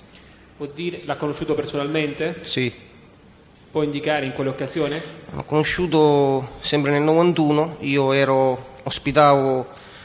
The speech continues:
Speaker 2: ospitavamo in una casa il figlio di Giuseppe Pulvirenti, Nino, assieme a Grazioso Mario, che erano latitanti.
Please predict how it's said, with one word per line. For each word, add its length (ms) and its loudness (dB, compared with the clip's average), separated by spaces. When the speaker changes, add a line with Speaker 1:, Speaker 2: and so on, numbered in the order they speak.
Speaker 2:
ospitavamo 760 4
in 140 2
una 160 4
casa 680 2
il 80 -10
figlio 480 -2
di 260 -2
Giuseppe 320 -2
Pulvirenti, 680 0
Nino, 440 2
assieme 840 -2
a 100 -12
Grazioso 1040 -2
Mario, 580 0
che 120 -4
erano 260 2
latitanti. 760 0